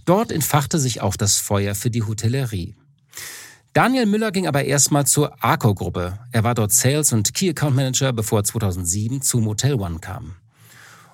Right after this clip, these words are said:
Und die Übergabe erfolgte in einer Zeit,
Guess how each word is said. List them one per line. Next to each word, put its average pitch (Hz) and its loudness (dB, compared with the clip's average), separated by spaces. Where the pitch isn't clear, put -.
Und 139 2
die 107 0
Übergabe 147 2
erfolgte 156 0
in 147 2
einer 135 0
Zeit, 156 0